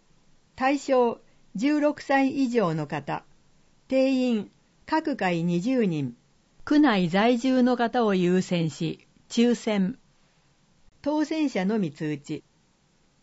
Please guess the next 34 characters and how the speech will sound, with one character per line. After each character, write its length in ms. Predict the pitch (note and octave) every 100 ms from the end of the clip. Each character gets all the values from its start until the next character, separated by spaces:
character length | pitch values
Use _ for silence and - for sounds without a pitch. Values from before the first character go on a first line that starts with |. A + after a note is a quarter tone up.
| _ _ _ -
申 220 | A#3 C4+
し 100 | -
込 140 | B3+
み、 260 | A#3 A3+ F#3+ _ _ - -
三 320 | D4+ F4 D#4
月 260 | A#3 G3
十 240 | E3+ G#3+ A#3
八 280 | A3+ G#3+ G#3+
日 440 | F#3+ G3 F#3+ -
火 180 | - A3
曜 280 | C4 C#4 E3
必 300 | - F#3 F3
着 480 | A#3 G#3 G#3+ F#3+ -
ま 160 | A3 A3+
で 140 | F#3
に。 200 | D3+ D3+ - _ _ _ _ _
区 200 | - D4+
ホ 220 | A#3+ A3+
ー 40 | A3
ム 140 | G#3+
ペ 240 | G3+ G3+ E3
ー 60 |
ジ、 300 | C#3 C#3+ C#3 _
イ 100 | F#3+
ベ 180 | A#3 B3+
ン 80 | A#3+
ト 140 | A#3+
カ 140 | A#3
レ 160 | A3 A3
ン 140 | F3+
ダ 400 | C#3 C3+ B2 C3+ -
ー。 40 | _ _ _ _ _
窓 360 | - G3 G#3 C4
口、 400 | G#3 - D#3